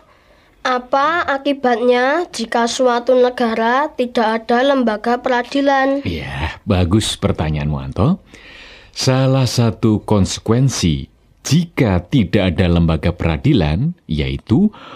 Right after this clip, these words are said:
Speaker 2: merajalelanya main hakim sendiri. Bayangkan, jika orang yang belum tentu bersalah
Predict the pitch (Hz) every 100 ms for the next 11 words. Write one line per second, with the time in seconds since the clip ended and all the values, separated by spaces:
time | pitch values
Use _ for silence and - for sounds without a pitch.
0 | - - 92 95 95 87 98 87 87 80
1 | 78 82 90 90 73 80 82 73 71 76
2 | - 80 73 76 67 - _ _ _ _
3 | _ _ - 92 92 92 87 64 - -
4 | - - - - _ 117 110 113 95 -
5 | _ - 104 110 107 113 113 101 98 87
6 | - 95 98 92 82 107 90 92 82 82
7 | 98 90 71